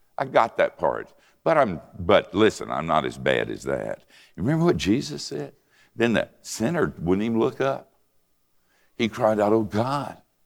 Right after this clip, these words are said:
have mercy on me, a sinner."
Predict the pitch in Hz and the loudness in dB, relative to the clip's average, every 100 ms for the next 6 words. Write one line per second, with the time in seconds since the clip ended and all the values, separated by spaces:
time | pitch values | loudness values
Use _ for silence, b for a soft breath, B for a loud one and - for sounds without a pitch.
0 | _ _ _ _ _ _ _ _ 85 95 | _ _ _ _ _ _ _ _ -4 0
1 | 95 147 - 135 98 71 62 53 50 50 | 0 0 0 2 2 2 -2 -10 -12 -12
2 | 52 - 110 131 82 | -14 -8 -8 -6 -10